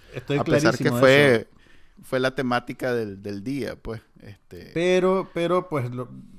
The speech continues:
Speaker 1: yo creo que por lo menos los darianos deberían de, de haber dicho
Speaker 2: Tal
Speaker 1: algo,
Speaker 2: vez no
Speaker 1: pues.
Speaker 2: les gusta pasar en, en el chipote toda la, no, pues, no, no creo que, que nadie quiera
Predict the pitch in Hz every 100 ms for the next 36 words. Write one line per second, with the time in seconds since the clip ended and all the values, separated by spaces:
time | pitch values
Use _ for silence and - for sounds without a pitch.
0 | 139 139 123 143 156 147 139 120 131 139
1 | 147 139 120 123 139 135 120 117 123 131
2 | 123 101 - - 117 101 101 110 120 131
3 | 117 117 117 117 107 107 - 107 101 98
4 | - 98 98 98 95 82 73 78 _ _
5 | 98 95 92 - 92 - 87 - 85 -
6 | 82 80 78 76 - _ - - - -
7 | - - 107 104 147 143 120 101 101 -
8 | 107 107 123 123 - - - - - -
9 | - 113 110 110 113 110 107 107 113 110
10 | 104